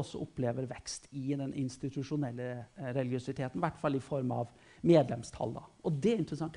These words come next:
Så det betyr at det er ikke noe, hva skal vi si, det er ikke noe helhetlig bilde, altså. Og det, det er ganske interessant. Også, også det der religionsbildet er ganske mangfoldig egentlig i forhold til trender.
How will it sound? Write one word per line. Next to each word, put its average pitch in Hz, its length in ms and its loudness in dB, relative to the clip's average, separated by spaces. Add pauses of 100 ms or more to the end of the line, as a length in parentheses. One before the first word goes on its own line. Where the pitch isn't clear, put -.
(140)
Så - 120 -2
det 196 80 0
betyr 226 300 2
at 196 80 0 (140)
det 220 100 2
er 214 40 -4
ikke 277 120 4
noe, 285 160 2 (380)
hva 185 100 0
skal 208 140 -2
vi 196 40 -2
si, 220 100 0
det 190 100 4
er 185 60 -2
ikke 269 120 0
noe 269 140 0
helhetlig 202 520 0
bilde, 214 360 -4 (180)
altså. 160 300 -12 (840)
Og 160 160 -6
det, 202 360 2
det 175 100 0
er 202 100 -2
ganske 196 300 -4
interessant. 151 420 -2
Også, - 300 -6
også 220 240 -8
det 220 140 -4
der 202 260 0
religionsbildet 202 800 -2
er 330 160 -6
ganske 233 320 -8
mangfoldig 143 640 -6
egentlig 139 320 -8
i - 20 -4
forhold 151 300 -8
til 143 80 -4
trender. 127 400 -2